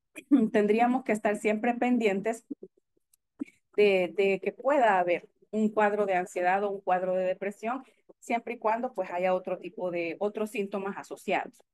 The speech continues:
Además, afecta el autoestima y la autonomía de la persona. Esto es tan importante en la etapa de la niñez y de la adolescencia, porque es una etapa en la que se está formando toda nuestra personalidad. Es una etapa en la que estamos formando nuestra identidad,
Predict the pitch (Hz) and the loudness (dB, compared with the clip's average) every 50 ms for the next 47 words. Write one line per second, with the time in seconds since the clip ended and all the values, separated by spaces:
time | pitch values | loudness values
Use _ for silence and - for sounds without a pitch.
0 | _ _ _ _ _ _ _ - 202 214 220 240 247 233 226 226 240 - 233 226 | _ _ _ _ _ _ _ -2 -2 0 0 0 -2 -2 -2 -4 -2 -2 -4 -2
1 | - 202 190 - _ 220 208 196 196 185 175 175 175 - - 180 175 - - 233 | -2 -2 -4 -2 _ -2 -2 0 0 0 0 -2 -2 -6 -8 -8 -8 -8 -8 -6
2 | 233 240 254 - - 214 220 208 190 185 180 175 175 - - 196 190 196 190 190 | -4 -2 -4 -4 -2 -2 -2 0 2 0 0 -2 -4 -4 -4 -2 -2 -2 -2 -2
3 | 180 175 175 175 175 180 175 180 175 - 190 185 - - 269 302 320 254 175 - | -2 -4 -4 -4 -4 -4 -4 -4 -4 -4 -4 -6 -4 -4 -2 -2 -2 -2 -4 -8
4 | - - - - _ _ _ 202 214 214 - 294 294 - - 277 277 294 294 285 | -14 -18 -20 -20 _ _ _ -4 -4 -2 -2 -4 -4 -4 -4 -4 -2 -2 -2 -2
5 | - 226 226 220 220 208 220 226 240 262 269 269 - _ 214 214 202 196 180 185 | -4 -6 -8 -6 -6 -6 -6 -6 -6 -6 -8 -8 -10 _ -8 -6 -4 -4 -4 -4
6 | - 185 190 - 214 214 220 226 220 214 214 208 208 208 208 214 214 - - 185 | -4 -6 -4 -2 -2 -2 -2 -2 -2 -2 -2 -2 -2 -2 -4 -6 -6 -6 -8 -6
7 | 175 180 175 175 175 180 185 190 202 202 220 220 - - 240 226 226 - 247 247 | -6 -4 -4 -2 -2 -2 -2 -4 -4 -6 -8 -8 -8 -6 -6 -6 -6 -6 -6 -8
8 | 247 - - - _ _ _ _ _ _ _ _ _ _ _ _ _ 226 247 254 | -8 -8 -14 -20 _ _ _ _ _ _ _ _ _ _ _ _ _ -4 -4 -2
9 | - 285 269 262 254 262 269 269 262 269 269 262 262 277 269 254 262 254 247 - | 0 0 -2 0 0 -2 -2 -4 -2 0 0 0 0 0 -2 -2 -2 -6 -6 -6
10 | 240 - - 202 196 - - 247 262 262 269 262 254 240 233 220 214 226 220 233 | -8 -8 -6 -8 -8 -4 -2 -2 -2 -2 -4 -4 -2 -2 -2 -2 -2 -4 -4 -8
11 | - _ 226 220 220 220 220 220 208 202 196 202 208 - 214 202 190 180 190 180 | -8 _ -4 -2 0 0 0 0 -2 -2 -4 -4 -6 -6 -6 -6 -2 -2 -2 -2
12 | 185 - 190 185 170 151 151 147 156 170 170 165 147 - - _ _ 196 190 - | -2 -4 -8 -8 -8 -8 -10 -8 -4 -2 -2 -2 -2 -4 -10 _ _ -6 -6 -4
13 | 226 220 220 214 214 220 214 208 - 226 214 208 208 - 196 190 - - 190 185 | -4 -4 -2 -2 -2 -2 -4 -2 -4 -4 -4 -6 -6 -8 -8 -10 -6 -6 -4 -4
14 | 208 220 226 226 - 214 202 196 196 196 208 214 214 214 220 208 202 202 196 - | -2 -4 -4 -6 -6 -8 -6 -4 -4 -4 -2 -2 -2 -2 -2 -2 -4 -4 -6 -6
15 | - 190 175 175 165 165 165 156 156 - - 156 156 170 185 208 220 233 247 262 | -6 -6 -4 -4 -4 -6 -8 -10 -12 -12 -12 -8 -4 -2 0 0 0 0 -2 -4